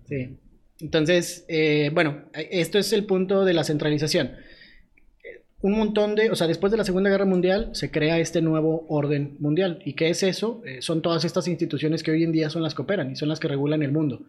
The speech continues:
Entonces, en mil novecientos treinta se crea el banco, el Bank of International Settlements, que es el banco central, digo, el,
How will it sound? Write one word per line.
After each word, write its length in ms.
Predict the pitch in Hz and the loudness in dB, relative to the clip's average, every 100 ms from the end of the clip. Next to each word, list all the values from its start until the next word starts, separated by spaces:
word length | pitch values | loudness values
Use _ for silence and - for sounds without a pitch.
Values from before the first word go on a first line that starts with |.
| _ - - | _ -20 -20
Entonces, 320 | - 160 160 165 | -4 0 0 2
en 100 | 165 | 2
mil 100 | 208 | 2
novecientos 400 | 220 196 202 208 | 2 2 0 0
treinta 320 | 190 185 220 | 0 0 0
se 100 | 165 | 0
crea 140 | 165 175 | 0 2
el 100 | 180 | 2
banco, 400 | 170 165 185 180 | 0 0 2 2
el 180 | 143 135 | 0 0
Bank 260 | 156 170 | -2 0
of 100 | 196 | -2
International 520 | 190 165 147 156 180 151 | -2 -2 -2 0 -2 0
Settlements, 420 | 175 196 214 208 | 0 0 -2 -4
que 80 | 147 | -4
es 100 | 160 | -2
el 80 | 156 | 0
banco 240 | 156 165 | 0 -2
central, 360 | 151 135 151 151 | -4 -2 -2 0
digo, 180 | 143 | 0
el, 240 | 135 123 | 0 -4